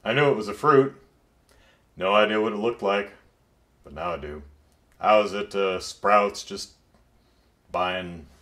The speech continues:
food to stock my pantry and fridge with. When I wandered past these, I went, "My God, kumquats! That's what it is."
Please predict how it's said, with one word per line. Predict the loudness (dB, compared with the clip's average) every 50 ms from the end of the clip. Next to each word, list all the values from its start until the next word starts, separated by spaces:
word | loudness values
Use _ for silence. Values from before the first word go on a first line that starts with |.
| _ _ _
food | -16 -12 -10 -8 -8 -8 -10 -12 -12
to | -16 -16
stock | -14 -12 -8 -6 -6 -6 -6 -8
my | -10 -12
pantry | -10 -12 -12 -12 -12 -12 -12 -12
and | -12 -12
fridge | -12 -12 -14 -12 -12
with. | -10 -10 -10 -10 -12 _ _ _ _ _ _ _ _ _ _ _ _
When | -6 -2
I | -2 0
wandered | 2 4 4 2 2 0 -4 -4
past | 0 2 2 2 2 -2
these, | -8 -6 -6 -6 -4
I | -4 -2 0
went, | 0 -2 -2 -4 -8 -18 _ _ _ _ _ _ _ _ _ -8
"My | -4 0 2 6
God, | 10 10 10 10 10 6 2 -4 -10 -18 _ -20 -20 -20 -20 -20 _ _ _ _ -20 _ -2
kumquats! | 2 4 4 6 6 10 12 12 12 12 12 12 8 4 -2 -6 -8 -8 -12 -16 _ _ _ -12 -12 -12 _ _ _ _ _ _ _ -4
That's | 2 4 4 4 4 4 8
what | 8 10 10
it | 10 8
is." | 8 6 6 4 2 -4 -8 -16 -18 -20